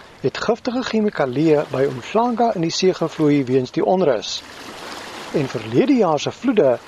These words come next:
het ernstige rioolbesoedeling veroorsaak. Die stigter van Breathe Conservation, Sarah Ferguson, sê dis die eerste keer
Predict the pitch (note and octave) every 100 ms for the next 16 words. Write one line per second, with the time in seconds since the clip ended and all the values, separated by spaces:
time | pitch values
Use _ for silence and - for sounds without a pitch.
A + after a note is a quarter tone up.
0 | - - C#3+ - - F3+ A#3+ A3+ - -
1 | C4+ A3 C#3+ D3 F3+ F#3+ E3 C#3+ D3+ D3
2 | D3 G3 G#3 F3+ D3 C3+ A2+ - - -
3 | - - - - - - - - - -
4 | - C#3 - E3 - B3 C#4+ - B2+ G#2
5 | C3 D#3+ A#3+ - - C#3+ C#3 - A2+ D3
6 | F#3 D3+ B2 A#2 - - - - E3 C#3+
7 | - G3+ A#3+ A#3+ - A3 B3+ - - -
8 | - - D3+ C4 - D3 - A3 G#3+ G#3+
9 | - - F#3+ F3+